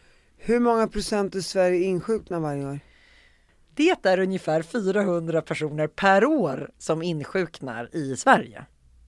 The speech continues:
Speaker 1: Och åldern är ungefär runt sextio, sjuttio.
Speaker 2: Precis, den vanligaste åldern att insjukna är mellan sextio och sjuttio,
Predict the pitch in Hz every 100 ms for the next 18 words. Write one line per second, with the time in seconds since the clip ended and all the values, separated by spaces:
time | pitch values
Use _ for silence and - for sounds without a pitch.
0 | _ _ _ _ _ _ _ _ _ -
1 | 196 220 240 220 180 185 175 170 165 160
2 | 165 151 143 - 156 - 147 - 143 _
3 | - - - _ _ _ _ _ - -
4 | - 175 156 170 175 165 180 165 170 180
5 | 165 - 151 - 143 135 131 135 135 -
6 | 127 - 113 82 123 98 113 90 107 107
7 | 110 - - 107 - - - -